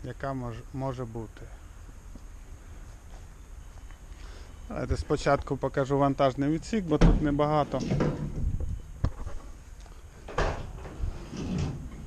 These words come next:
Наразі тут нічого немає, тільки перегородка і все.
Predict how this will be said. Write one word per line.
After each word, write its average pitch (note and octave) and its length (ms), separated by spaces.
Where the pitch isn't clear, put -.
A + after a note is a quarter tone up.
Наразі D3 400
тут A#2+ 260
нічого B2+ 340
немає, D3+ 480
тільки A#2 500
перегородка D3+ 840
і D3+ 60
все. A2+ 360